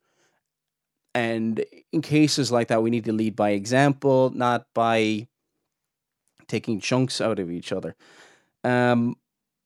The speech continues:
and, and by singing, not just even reading the Psalms, we should read the Psalms, pray over the Psalms, meditate upon the Psalms, but also sing the Psalms.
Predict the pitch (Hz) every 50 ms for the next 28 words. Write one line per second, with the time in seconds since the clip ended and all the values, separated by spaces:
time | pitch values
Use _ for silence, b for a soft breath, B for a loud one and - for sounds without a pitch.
0 | _ _ _ _ _ _ _ _ _ _ _ _ _ _ _ _ _ _ _ _
1 | _ _ _ _ _ _ _ _ - 139 151 147 143 - 151 151 151 139 123 123
2 | - 147 165 196 220 220 208 170 - - - - - 190 202 214 196 151 117 104
3 | 95 95 98 95 - _ _ _ _ _ - 160 175 - 190 151 135 156 147 131
4 | 127 113 101 110 147 202 202 156 135 107 95 - - 110 90 85 101 117 110 -
5 | 147 135 113 123 139 147 151 139 - 143 139 143 135 - - _ - 131 135 151
6 | 151 139 139 131 - - 147 151 143 127 113 117 104 123 135 151 147 - 143 131
7 | 139 - - 135 131 123 - - 135 131 120 113 - 131 147 180 - - 123 -
8 | - - - 170 180 185 175 165 139 127 - - 113 101 90 87 71 -